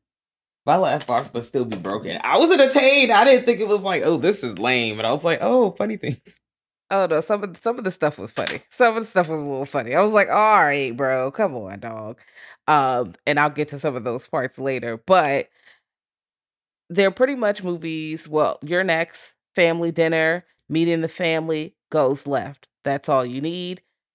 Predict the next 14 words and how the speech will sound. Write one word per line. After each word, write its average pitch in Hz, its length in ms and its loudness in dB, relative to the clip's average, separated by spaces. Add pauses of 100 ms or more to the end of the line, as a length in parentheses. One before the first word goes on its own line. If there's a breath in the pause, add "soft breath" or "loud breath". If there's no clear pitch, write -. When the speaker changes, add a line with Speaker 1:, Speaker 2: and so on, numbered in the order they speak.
Speaker 2:
And 147 260 -2
then 147 340 -2
Ready 147 280 -2
or 147 80 -2
Not, 165 460 0 (140)
getting 170 300 0
married 165 520 0 (200)
into 151 300 -2
the 120 100 -10
family. 104 520 -8 (500)
We 139 180 -2
play 160 280 4
a 156 60 4
game, 156 500 -2